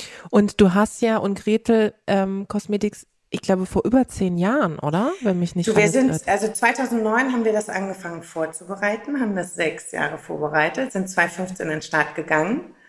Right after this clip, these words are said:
Speaker 2: Genau, jetzt ist es wirklich sechs Jahre, ja.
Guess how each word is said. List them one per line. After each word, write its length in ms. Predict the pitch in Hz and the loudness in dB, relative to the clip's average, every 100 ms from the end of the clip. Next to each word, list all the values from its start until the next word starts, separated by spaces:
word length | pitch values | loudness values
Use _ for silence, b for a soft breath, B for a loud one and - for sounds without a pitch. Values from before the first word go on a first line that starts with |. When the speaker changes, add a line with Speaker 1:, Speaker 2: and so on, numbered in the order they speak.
| B B B - | B B B -10
Speaker 2:
Genau, 400 | 302 220 143 135 135 151 | -4 0 0 -2 -6 -4
jetzt 220 | 135 156 | -4 -6
ist 160 | - | -16
es 140 | - 147 | -14 -8
wirklich 300 | 147 170 - | -8 -8 -10
sechs 280 | 151 147 - | -12 -12 -10
Jahre, 260 | - 165 | -10 -8
ja. 200 | 156 170 | -12 -16